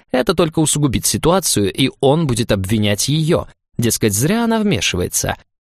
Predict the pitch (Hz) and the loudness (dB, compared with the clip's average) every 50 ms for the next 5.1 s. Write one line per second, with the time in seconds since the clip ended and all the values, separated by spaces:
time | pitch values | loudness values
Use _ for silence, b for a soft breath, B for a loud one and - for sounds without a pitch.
0 | _ _ _ - 220 226 - - 156 139 139 135 135 127 127 127 123 131 135 127 | _ _ _ -2 0 0 2 2 2 2 4 4 4 4 4 2 2 2 2 2
1 | 123 120 143 120 104 104 104 104 104 104 98 113 110 117 135 139 - - 117 107 | 2 0 0 0 0 0 0 0 0 0 0 0 0 0 0 0 0 0 0 2
2 | 113 110 110 110 110 110 135 135 143 175 175 131 - 113 107 104 - - 104 107 | 2 0 0 0 0 0 0 0 0 0 0 0 0 -2 -2 -2 -2 -2 -2 -2
3 | 107 - - 120 113 110 - _ _ _ - 160 139 143 139 135 - - 135 120 | -2 -2 0 0 0 -2 -4 _ _ _ -4 -2 0 0 0 0 0 0 0 2
4 | - 117 117 113 - - - 117 113 107 107 107 107 104 104 104 113 139 170 107 | 2 2 0 0 -2 0 0 0 2 2 0 0 0 0 0 0 0 0 2 0
5 | 107 101 | 0 -2